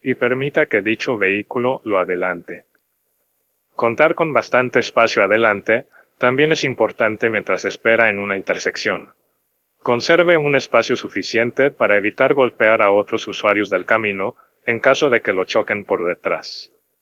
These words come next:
Cuatro. Cambie de carril en forma segura.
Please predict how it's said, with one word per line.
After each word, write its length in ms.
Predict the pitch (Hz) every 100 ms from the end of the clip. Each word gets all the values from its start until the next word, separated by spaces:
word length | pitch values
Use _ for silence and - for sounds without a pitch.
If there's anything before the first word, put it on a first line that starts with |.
| _ _ _ _ _ _ _
Cuatro. 560 | - 117 107 - 69 - _ _ _ _
Cambie 320 | - 127 156 139
de 100 | 110
carril 380 | 104 101 113
en 100 | 113
forma 320 | 98 101 101 98
segura. 500 | 101 98 110 90